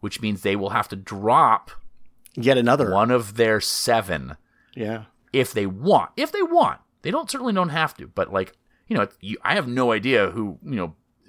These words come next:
Speaker 1: four more episodes from now, who Rafe isn't gonna want. So I'm having a real hard time planning in advance, and I'm not even going to. I'm gonna s-, I don't even know who I'm gonna get. So,
Speaker 2: Right.
Speaker 1: um, but the idea will, will still end up with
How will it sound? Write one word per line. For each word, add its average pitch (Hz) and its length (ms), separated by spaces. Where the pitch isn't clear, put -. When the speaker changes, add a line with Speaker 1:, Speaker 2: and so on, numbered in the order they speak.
Speaker 1:
four - 400
more 110 140
episodes 107 340
from 95 160
now, 98 260
who 110 80
Rafe 98 260
isn't 98 180
gonna 90 140
want. 104 300
So - 200
I'm 110 280
having 98 200
a 90 80
real 107 200
hard 90 220
time 90 300
planning 101 360
in 85 60
advance, 135 260
and 233 100
I'm 302 80
not 226 100
even 113 180
going 107 240
to. 87 100
I'm 113 60
gonna 165 100
s-, - 100
I 98 80
don't 185 120
even 143 120
know 123 80
who 139 80
I'm 123 80
gonna 131 120
get. 151 220
So, 107 220
Speaker 2:
Right. 110 360
Speaker 1:
um, 107 440
but 120 380
the 139 140
idea 123 320
will, 101 240
will 104 140
still - 300
end 120 220
up 113 200
with 85 380